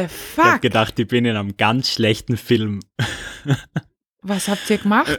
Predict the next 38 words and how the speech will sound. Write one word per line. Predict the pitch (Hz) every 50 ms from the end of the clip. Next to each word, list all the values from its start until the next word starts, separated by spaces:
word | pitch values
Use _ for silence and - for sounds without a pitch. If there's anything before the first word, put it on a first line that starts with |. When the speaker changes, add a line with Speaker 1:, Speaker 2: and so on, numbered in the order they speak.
| - -
Speaker 2:
bitte? | - 95 120
Speaker 1:
wir | 123 120 110
waren | 120 113 123 127
halt | 123 117 127
echt | 135 131 - -
total | - 123 - 120 110 107 127 139
fassungslos | - - 117 107 107 - - 127 120 - - 127 123 127 143 170 - -
und | - 113 113 104 - _ _ _ _ _ _ _ _ _ _ _ -
wir | 135 123 117 117
sind | - - 123 113
dann | 120 117 117
halt | 113 113 104 - _ -
einmal | 117 110 110 110
kommentarlos | 101 - - 117 110 104 101 - 95 98 98 101 107 110 104 - - -
zum | - 101 92
Auto | - 92 101 101 - 123 117
runtergegangen | 107 123 117 107 - 120 107 113 104 104 117 123 135 151 165 - - _ _ _
und | - 120 113 113 110 110 110 110 98 - - _ - 214
haben | 214 214 208
Speaker 2:
Ja. | 202 196
Speaker 1:
das | 190 202
der | 220 95
Leitstelle | 92 95 98 123 139 - - - 104 98 98 98 95
durchgeben | - 107 101 98 - - - 107 107 117 139 - _ _ _ _ _ _ _ _ _ _ _ _ _ _ _ _ _ _ _ - - _
und | - - - 185
Speaker 2:
Ja. | 185
Speaker 1:
einfach | 107 107 95 123 123
jetzt | 123 117 98 - -
gesagt, | - 127 117 113 110 - - - - -
Speaker 2:
Die | 113
Speaker 1:
ähm, | 107 104 104 101
Speaker 2:
Polizei | 101 98 104 - - 117 110
Speaker 1:
die | 98
sind | - 117 110
Speaker 2:
gerufen. | 104 92 -
Speaker 1:
high | 104 95 101 117 123 127 113 107
wie | 110 123 135 156
Sau. | - - - 113 101 101 104 117 151 190 196